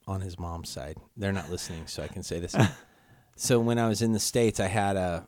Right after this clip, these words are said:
Speaker 1: afternoon free before this conference started, uh, a couple weeks ago, and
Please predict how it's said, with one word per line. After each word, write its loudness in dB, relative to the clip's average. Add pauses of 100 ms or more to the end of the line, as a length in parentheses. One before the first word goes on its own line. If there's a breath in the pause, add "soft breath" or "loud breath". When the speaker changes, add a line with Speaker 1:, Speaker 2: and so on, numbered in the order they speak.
(120)
Speaker 1:
afternoon 0
free -2
before -2
this -2
conference -4
started, -4 (260)
uh, -6
a -8
couple -8
weeks -8
ago, -2 (540 soft breath)
and 0